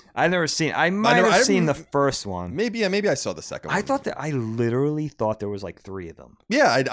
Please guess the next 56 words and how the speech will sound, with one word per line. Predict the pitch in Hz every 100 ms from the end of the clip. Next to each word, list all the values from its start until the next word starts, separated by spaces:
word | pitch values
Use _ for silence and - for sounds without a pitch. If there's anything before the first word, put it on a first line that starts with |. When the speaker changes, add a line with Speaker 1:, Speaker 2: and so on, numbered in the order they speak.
| 135
Speaker 2:
I |
thought | 135 139
maybe, | 127 127 120
yeah, | 156
that | 92 98
seems | 113 101
like | 101 107
it | 92
within | 98 104
the | 95
realm | 98
of | 98
reason. | 107 123
'Cause | 220
I |
remember | 240 233
them | 143 127
coming | 127 110
out | 95 107 123
and | 104 -
being | 104 98
direct | 90 90
to | 87
video, | 92 101 107
and | 98
I, | 101
I | 135
probably | 240 107
rented | 87 90 85
the | 78
second | - - 80
one | 80
or |
Speaker 1:
Right, | 233 -
Speaker 2:
something. | 117
Speaker 1:
which | 165 294
is | 220
realistic. | 185 139 127 - 143
Something's | 147 135 139
popular. | - 131 123 131 123 123 123
Speaker 2:
Mm. | 120 - _ _ _ _ _ _
Speaker 1:
The | 226
kids | - 147 131
wanna | 127 123
s-, | 120 -
the | 131
kids, | - 151 113 - -
Speaker 2:
I |
mean, | 160
Speaker 1:
you | 156
Speaker 2:
The |
Speaker 1:
know. | 170
Speaker 2:
Lion | 185 180
King | 185 170 165
and, | 156 151 147
and | 139 139 131